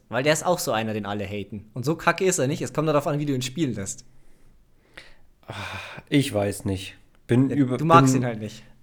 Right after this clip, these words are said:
Speaker 2: Ich mag ihn überhaupt nicht, obwohl ich ihn persönlich eigentlich echt cool finde, aber als Fußballer finde ich ihn echt schrecklich.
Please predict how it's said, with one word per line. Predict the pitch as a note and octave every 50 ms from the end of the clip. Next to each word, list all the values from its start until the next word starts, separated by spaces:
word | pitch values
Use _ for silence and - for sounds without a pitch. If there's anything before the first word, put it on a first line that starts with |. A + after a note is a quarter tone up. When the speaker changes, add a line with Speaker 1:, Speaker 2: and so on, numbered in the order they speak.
| _ _ - - - - - - - - - -
Speaker 2:
Ich | C3 A#2+ A2+
mag | A#2 A2+ C3 C#3+ D3+
ihn | E3
überhaupt | C3+ C3 C3 A2 A#2+ C3+ C3+ -
nicht, | F3+ D3 C3+
obwohl | A#2+ A#2+ C3+
ich | C3+ C3
ihn | A#2+
persönlich | - A#2+ G#2+ G#2 A#2 C#3+ E3 C#3+ - A2
eigentlich | G#2+ G#2 F#2+ - -
echt | G#2+ - - - - -
cool | B2 A#2+
finde, | - - - C#3+ C#3 A#2+
aber | A2 G2+
als | G2+ G2+
Fußballer | - - - - - - - G#2+ G#2 G#2
finde | - G#2+ G#2
ich | F#2+
ihn | G2+ G2+
echt | - - - -
schrecklich. | - - A2 G#2 - - A2+ A#2+ B2 B2 - -